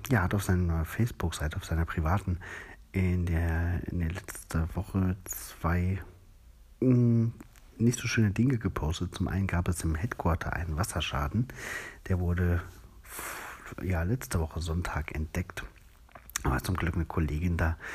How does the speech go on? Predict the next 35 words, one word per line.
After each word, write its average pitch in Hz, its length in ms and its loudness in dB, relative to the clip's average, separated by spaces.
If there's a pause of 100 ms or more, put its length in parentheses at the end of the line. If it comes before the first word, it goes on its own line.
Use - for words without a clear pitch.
(360)
die 85 240 2
das 76 220 -4
entdeckt 80 380 -2
hat 82 180 0
und 73 320 -4
auch 71 160 -4
schon 78 340 -2 (360)
angefangen 107 420 2
hat, 82 160 -2
dieses 78 260 -2
Wasser - 220 -2
zu - 120 -8
beseitigen. 85 520 0
Ist - 220 -2
auch 110 100 0
kein 90 160 -2
größerer 78 380 -2
Schaden 71 380 -2
entstanden. 71 720 -4 (680)
Am 85 240 2
vergangenen 120 460 2
Wochenende, 87 560 0 (680)
ähm, 101 460 4
ist 101 260 -2
etwas - 640 -4 (480)
Dramatischeres 95 960 0
passiert. - 460 0
Da 95 100 2
war 90 140 2
Brian 85 320 0
mit 87 140 -2
seiner 87 180 -2
Familie 85 300 0
unterwegs, - 800 -2
ähm, 85 440 0